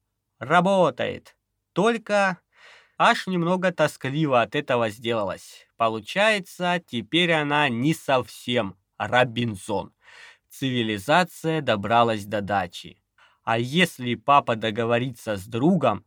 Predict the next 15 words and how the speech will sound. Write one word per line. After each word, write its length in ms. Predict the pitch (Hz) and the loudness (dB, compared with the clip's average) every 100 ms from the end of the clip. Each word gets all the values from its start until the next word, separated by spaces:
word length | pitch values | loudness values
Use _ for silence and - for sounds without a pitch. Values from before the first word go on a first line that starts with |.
| - | -10
и 80 | |
привезет 580 | 117 127 131 127 131 151 | -8 -6 -4 -4 0 -2
сюда 380 | - 123 123 127 | -2 -6 -2 -2
хорошую 800 | - 113 117 139 147 117 - 101 | 0 -2 0 2 2 2 -6 -10
солнечную 800 | 95 - 139 139 120 98 107 101 | -10 -2 0 0 -2 -6 -10 -10
панель, 640 | 92 104 123 202 185 165 - _ _ | -6 -6 -2 -2 -2 -4 -10 _ _
то 240 | 147 202 | -2 -2
совсем 720 | 180 - 139 123 - 143 139 110 | -2 0 -2 -2 -4 0 0 -2
сказка. 880 | - - - 123 107 - - - - _ _ - - - _ | -10 -20 0 2 2 -4 -14 -14 -16 _ _ -20 -20 -20 _
Правда, 640 | 135 175 202 185 190 185 180 - | 0 2 2 0 2 4 2 -4
тут 240 | - 147 165 | -4 -2 -2
спорно, 800 | - - 120 107 95 101 98 92 _ | -8 -8 -4 -4 -4 -6 -6 -8 _
сказка 640 | - - - 160 - 127 | -20 -6 2 2 2 -4
настанет 760 | 113 107 - - 196 190 196 - - _ | -4 -4 -4 -2 0 0 -6 -8 -18 _
или, 560 | 131 165 175 180 170 | -2 2 2 0 -2